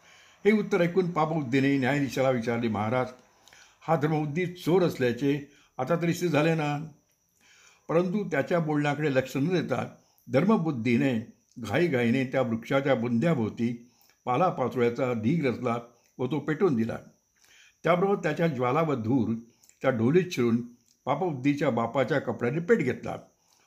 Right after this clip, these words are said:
व त्याचे डोळे भाजले जाऊन तो आंधळा बनला. पण अशाही स्थितीत त्याने ओरडत किंचाळत डोलीबाहेर उडी मारली आणि न्यायाधीशाने विचारल्यावरून त्यांना खरी गत सांगितली.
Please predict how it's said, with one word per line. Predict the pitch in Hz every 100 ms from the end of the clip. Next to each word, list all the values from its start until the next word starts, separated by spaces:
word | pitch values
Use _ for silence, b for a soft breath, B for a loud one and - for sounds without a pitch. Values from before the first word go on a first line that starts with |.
| -
व | 190
त्याचे | 170 147 160
डोळे | 135 131
भाजले | 104 107 135 127
जाऊन | 123 123 120
तो | - _ -
आंधळा | 127 110 113
बनला. | 110 98 76 - - _ _ _ b b b _
पण | 175
अशाही | 175 131 185 196
स्थितीत | 190 151 160 143 - _ _ - -
त्याने | 151
ओरडत | 143 139 147 170 170
किंचाळत | 135 123 135 139 139
डोलीबाहेर | 117 120 135 139
उडी | 147 208
मारली | 135 113 104 117 - _ _ _ _ _
आणि | 131 147
न्यायाधीशाने | 131 147 151 - 135 147
विचारल्यावरून | 139 113 135 135 131 143 151 147 B B B
त्यांना | 123 135 135 -
खरी | 127
गत | 110 117
सांगितली. | 117 120 117 107 87